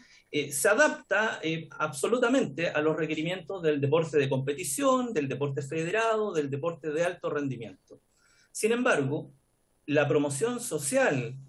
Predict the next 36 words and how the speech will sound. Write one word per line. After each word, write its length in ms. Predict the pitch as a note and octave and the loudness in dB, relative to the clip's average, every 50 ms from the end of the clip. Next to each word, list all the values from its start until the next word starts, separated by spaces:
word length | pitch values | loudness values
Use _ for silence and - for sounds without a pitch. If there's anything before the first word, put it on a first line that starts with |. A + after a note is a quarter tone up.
| _ | _
de 100 | - C#3 | -4 -2
la 60 | C3+ C#3 | -2 -2
actividad 340 | C3+ C3+ D#3+ E3+ D#3+ - | -2 0 0 0 0 0
física 640 | - F#3+ F#3 - - F3+ D#3+ D#3+ E3+ E3+ E3 E3 D3+ D#3 | -4 -6 -6 -6 -8 -8 -4 -2 0 2 2 0 0 -2
y 120 | D3 C#3+ | -2 2
deportiva 720 | C#3 C#3+ C3+ C3+ C3 C3+ - - G3+ F#3 F#3 G3+ A#3+ C#4+ - - - _ | 2 2 2 2 0 -4 -6 -8 -6 -4 -2 -2 -4 -6 -10 -16 -4 _
es 140 | F3+ G#3 G#3+ | 0 2 4
demasiado 520 | A3+ A3 G#3 - - - A#3+ A#3+ A#3 G#3 | 4 2 2 2 2 2 4 4 4 4
rígida 460 | F3 F#3 A#3+ A#3+ - - D3+ D3 D3+ | 2 0 -4 -6 -6 -6 -4 -2 -2
si 160 | C#3+ - D#3+ D3+ | -2 -2 -2 -2
la 120 | D3+ D3 | -2 -2
hace-, 220 | C3+ - - E3 | -2 -4 -6 -4
la 120 | D3 D#3 D3 | -2 -2 -2
hacemos 380 | C3+ - F#3 F3+ F#3 F#3+ F3 - | -2 -4 -6 -6 -6 -8 -6 -6
conforme 480 | E3 D#3 - - E3+ E3+ E3+ F3 F3 | -6 -6 -2 -2 -2 -2 -2 -4 -6
a 20 | E3 | -8
estos 220 | - - D#3 D3+ | -4 -4 -4 -2
mismos, 580 | D#3 D#3+ E3+ F3+ F3 E3+ F3 F3+ F3 - - _ _ _ _ _ _ _ _ - | -2 -2 -4 -4 -6 -6 -8 -8 -10 -10 -14 _ _ _ _ _ _ _ _ -4
eh, 400 | C#3+ C#3 C3+ C3+ C3+ B2+ B2+ B2 B2+ B2+ B2 B2 B2+ - | 0 2 4 4 4 4 2 0 0 -2 -2 -4 -2 -2
parámetros 580 | C#3+ C3+ D#3 F3 F#3 F#3+ F3 D#3+ D3+ D#3 D3+ | 0 2 2 2 2 0 -2 -2 -2 -2 -2
de 80 | C#3 D3 | -2 -4
estructuras 500 | C#3 - D3 C3+ - D#3 D#3 D#3 D3+ C#3 | -4 -6 -8 -8 -6 -2 -2 0 0 0
deportivas. 640 | C3+ C3 C3 B2+ - - B2+ A2+ A2 G#2 G#2 - _ _ _ _ _ | 0 0 -2 -4 -4 -8 -6 -4 -4 -4 -4 -8 _ _ _ _ _
Entonces, 480 | - C3 C3+ E3+ F3+ F3 - G3+ F#3+ E3+ | -4 -2 0 0 0 0 -2 -4 -2 -2
de 80 | F3+ | -2
esta 160 | E3 D#3+ E3 D#3 | -2 -2 0 0
manera, 540 | D#3+ D#3+ E3+ F3+ F3+ F#3 G3 G3+ G3+ - _ _ _ _ _ - | 0 0 0 -2 -2 -2 -4 -6 -8 -14 _ _ _ _ _ -6
lo 200 | C3 C3 C3 C3 | -4 -2 -2 -2
que 60 | C#3+ | -2
ha 40 | C3+ | -2
estado 280 | C3+ C#3+ F3+ F3+ F#3 | 0 2 4 4 4
ocurriendo 520 | F3+ E3+ F3 E3+ F3 F#3+ F#3+ F3 D#3+ D3+ C#3+ | 2 0 -2 -2 -2 -2 -2 0 2 2 2
durante 420 | C#3+ C#3+ D3 D3 D3 - D3+ C3+ | 2 0 -2 -4 -6 -8 -6 -2
ya 300 | C#3 D3+ D#3 D3+ D3 C#3 | 0 2 2 2 0 -2
muchos 360 | C#3 C3+ - - F#3 - - G3+ | -2 -4 -4 -6 -8 -6 -4 -2
años 340 | G3 G3 G3 G#3 G#3+ G#3+ | -4 -2 -4 -6 -8 -8